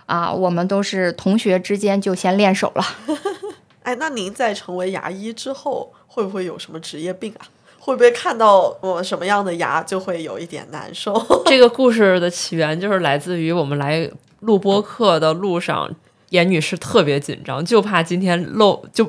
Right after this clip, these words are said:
Speaker 3: 就是特别紧张，就是不敢露出自己的满口牙，
Speaker 2: 这，
Speaker 3: 就特别担心
Speaker 2: 这不已经露出来了吗？
Speaker 3: 露出来自己牙，人医生就疯了。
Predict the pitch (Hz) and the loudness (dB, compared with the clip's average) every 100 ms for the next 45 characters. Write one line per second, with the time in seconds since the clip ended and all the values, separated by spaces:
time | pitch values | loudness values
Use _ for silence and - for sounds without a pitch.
0 | - - 220 208 240 202 190 - - 156 | 0 2 2 4 4 4 2 -2 -2 -2
1 | 190 269 240 208 208 - 208 180 101 196 | 0 2 2 4 0 0 2 4 4 4
2 | 185 196 185 196 147 151 - 160 - - | 4 2 -2 -2 -2 0 -2 -2 -2 0
3 | - - 208 202 226 185 190 196 208 240 | 2 4 4 6 6 6 8 6 8 6
4 | 214 208 415 415 359 330 330 - 285 453 | 4 4 0 0 8 10 12 12 12 12
5 | 466 233 202 190 220 226 226 240 254 240 | 12 10 12 10 10 8 4 2 2 4
6 | 240 214 208 - 247 262 240 202 | 6 4 4 10 10 10 6 6